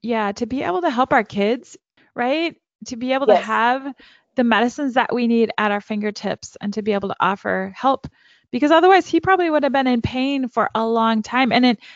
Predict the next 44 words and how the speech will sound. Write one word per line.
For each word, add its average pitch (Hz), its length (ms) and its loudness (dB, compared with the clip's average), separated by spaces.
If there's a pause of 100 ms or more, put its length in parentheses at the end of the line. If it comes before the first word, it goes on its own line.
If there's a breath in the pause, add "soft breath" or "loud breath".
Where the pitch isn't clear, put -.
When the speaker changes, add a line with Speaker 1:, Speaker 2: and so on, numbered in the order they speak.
(120)
Speaker 1:
like 254 140 -2
you 269 80 -4
said, 262 220 0
in 220 100 2
shock, 226 420 2 (240)
I 254 100 -4
don't 311 140 -2
even 349 160 -4
like 285 160 0
to 262 100 0
think 262 220 -2
about 226 300 6
if 202 160 -2
we 233 80 0
didn't 220 260 2
have 220 240 -2
the 226 80 0
homeopathy. 220 840 -2 (720)
Speaker 2:
Yeah, 294 280 6
I - 80 4
mean, 233 160 8
we 262 140 8
would 269 120 8
have 254 180 2
to 240 80 0
go 220 400 4 (240)
to 285 100 2
an 233 80 4
urgent 220 340 2
care 190 220 2
place, 180 600 -2
and 190 300 -4 (160)
we 220 160 0
were 226 240 2
in 202 220 0
Vail, 185 420 6
so 190 220 4
it 180 120 6
wasn't 208 480 2 (320)
like 202 200 2
there 208 160 6
was 202 160 4
a 185 40 2
big, 202 300 4